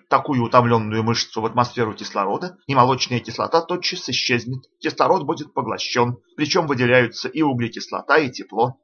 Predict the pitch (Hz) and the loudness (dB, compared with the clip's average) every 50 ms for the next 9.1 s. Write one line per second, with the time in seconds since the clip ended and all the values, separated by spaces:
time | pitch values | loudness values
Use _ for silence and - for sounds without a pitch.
0 | _ - - 185 185 - - 113 - - - 135 123 - - 151 139 127 110 101 | _ 4 4 4 4 2 -4 -6 -4 -2 0 -2 0 0 -2 -2 0 2 2 2
1 | 95 90 92 92 92 98 104 - _ _ _ _ _ _ _ _ _ _ _ _ | 0 -4 -8 -12 -16 -16 -18 -18 _ _ _ _ _ _ _ _ _ _ _ _
2 | _ _ _ _ _ _ _ _ _ - 170 170 180 185 175 202 165 214 220 214 | _ _ _ _ _ _ _ _ _ 4 6 8 8 8 6 4 2 2 4 6
3 | 214 214 208 214 - - 214 226 220 214 202 196 202 185 202 202 196 202 196 - | 6 4 2 0 -2 2 4 6 6 6 6 4 0 0 0 -2 -2 -4 -4 -4
4 | - 185 175 170 98 - - _ _ _ _ _ - 156 156 156 156 160 156 165 | -4 -4 -4 -6 -10 -14 -16 _ _ _ _ _ 4 6 6 8 8 8 6 6
5 | 196 202 - 196 147 127 107 107 101 - - - 127 131 131 131 - - 101 - | 2 -2 -2 -2 -2 -2 0 0 0 -2 -2 -2 -2 -2 -4 -6 -8 -12 -12 -12
6 | - - 92 90 - - - - - _ _ _ _ _ - 160 151 147 - - | -10 -10 -10 -10 -10 -12 -18 -20 -20 _ _ _ _ _ 4 4 4 4 2 -2
7 | - 151 139 135 139 151 143 135 - - 120 104 104 - - 110 104 98 98 95 | 2 4 4 4 4 0 -2 0 0 0 0 0 -2 -6 -10 -8 -8 -6 -6 -4
8 | - - 110 98 104 101 98 92 92 87 101 - - - 104 95 92 90 - - | -4 -6 -6 -6 -6 -6 -6 -6 -8 -12 -14 -14 -12 -12 -10 -10 -10 -10 -14 -20
9 | - | -20